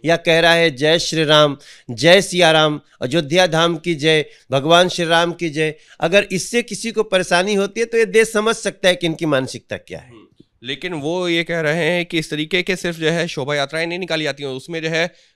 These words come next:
Speaker 2: भड़काऊ नारे भी होते हैं, भड़काऊ बयानबाजी होती है और ख़ास तौर पर जो है हिंदुत्ववादी संगठन है वो इस तरीके से जो है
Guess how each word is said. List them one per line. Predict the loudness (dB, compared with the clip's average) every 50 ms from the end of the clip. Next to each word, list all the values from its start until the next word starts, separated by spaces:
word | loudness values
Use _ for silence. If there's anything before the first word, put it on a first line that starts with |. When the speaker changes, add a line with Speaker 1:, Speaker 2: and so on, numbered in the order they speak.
| _ -12 -8
Speaker 2:
भड़काऊ | -8 -6 -4 -2 -2 -2
नारे | 0 0 0 0 0 -2
भी | -4 -4
होते | -6 -8 -10 -8 -6 -6
हैं, | -4 -4 -4 -4 -4
भड़काऊ | -6 -8 -6 -6 -6 -6 -6 -6
बयानबाजी | -4 -4 -4 -2 -2 -2 -4 -2 -4
होती | -6 -6 -6 -6 -8 -6 -6
है | -4 -2 -2
और | -2 -2 -2
ख़ास | -4 -6 -6 -6 -6 -6 -6
तौर | -8 -8
पर | -8 -8 -10
जो | -8 -6 -6
है | -6 -4 -6
हिंदुत्ववादी | -6 -8 -10 -12 -10 -8 -8 -8 -6 -8 -10 -10
संगठन | -10 -10 -10 -10 -10 -10
है | -10 -8
वो | -8 -10
इस | -10 -10
तरीके | -12 -14 -12 -10 -10 -10
से | -10 -6
जो | -6 -6
है | -6 -6